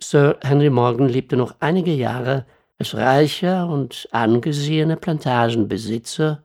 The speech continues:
und Politiker auf Jamaika, trank Rum mit seinen alten Kollegen und erzählte von seinen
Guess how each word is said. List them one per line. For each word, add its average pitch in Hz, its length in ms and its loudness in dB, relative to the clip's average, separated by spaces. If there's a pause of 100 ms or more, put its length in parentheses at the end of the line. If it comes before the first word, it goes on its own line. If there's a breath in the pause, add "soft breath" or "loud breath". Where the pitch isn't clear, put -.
und 120 240 -6
Politiker 185 760 -4 (200 soft breath)
auf 110 260 -2
Jamaika, - 520 -6 (460)
trank 185 400 2
Rum 247 640 2
mit 170 160 0
seinen 175 360 0
alten 165 380 -4
Kollegen 147 680 -2 (420)
und - 240 -2
erzählte 120 680 -4
von 131 260 -6
seinen 98 560 -6